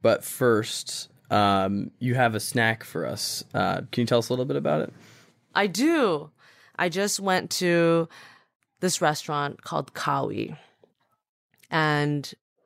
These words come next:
Speaker 2: people talk about, "What's your favorite restaurant? What's the best restaurant? What's a good restaurant?" And I'll find all of these, like, superlatives to be really boring and irrelevant and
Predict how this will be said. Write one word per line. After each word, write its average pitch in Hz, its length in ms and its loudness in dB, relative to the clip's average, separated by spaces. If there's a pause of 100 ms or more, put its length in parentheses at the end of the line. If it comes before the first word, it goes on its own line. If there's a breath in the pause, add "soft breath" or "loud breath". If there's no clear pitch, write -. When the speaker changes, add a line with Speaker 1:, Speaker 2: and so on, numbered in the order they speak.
(260)
Speaker 2:
people 233 260 0
talk 226 260 -2
about, 180 420 4 (1400 soft breath)
"What's 196 260 2
your 220 140 2 (880)
favorite 160 380 4
restaurant? - 500 -4
What's 220 180 -6
the 339 140 -2 (100)
best - 320 0
restaurant? 156 400 -6
What's 247 200 0
a 381 80 4
good 180 380 -2
restaurant?" 139 420 -6
And 175 100 0
I'll 220 240 2
find 240 240 2
all 226 200 2
of 220 100 -4
these, 202 260 -2
like, 165 180 -6
superlatives 190 840 4
to 185 60 -6
be 170 180 -6
really 233 420 2 (640 loud breath)
boring 226 760 4
and 175 140 0
irrelevant 202 840 0
and 151 320 -4